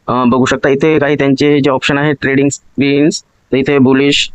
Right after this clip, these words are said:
रेजिस्टन्स ब्रेकआउट, आरएसआय ब्रेकआउट, हे पण तुम्ही इथे वापरू शकता. इथे इंट्राडे स्क्रीनरचा सुद्धा ऑप्शन दिलेला आहे.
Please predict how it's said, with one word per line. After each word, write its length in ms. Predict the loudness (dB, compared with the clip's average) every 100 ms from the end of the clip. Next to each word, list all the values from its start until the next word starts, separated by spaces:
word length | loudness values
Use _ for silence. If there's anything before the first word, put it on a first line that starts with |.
| -10
रेजिस्टन्स 460 | -4 -2 0 0 0
ब्रेकआउट, 340 | 0 0 0
आरएसआय 360 | 0 0 0 -2
ब्रेकआउट, 440 | -2 -2 -2 0
हे 100 | -2
पण 160 | -2 0
तुम्ही 220 | 0 0
इथे 120 | 0
वापरू 240 | -2 -2 -2
शकता. 320 | -4 -2 -4 -6 -12 -20 -20 -20 _ _ _ -18 -16 -18 -12 -4
इथे 140 | -2
इंट्राडे 320 | 0 0 0
स्क्रीनरचा 520 | -2 -2 0 0 0 -2
सुद्धा 240 | 0 -2
ऑप्शन 300 | -2 -2 0
दिलेला 280 | 2 0 0
आहे. 260 | 0 0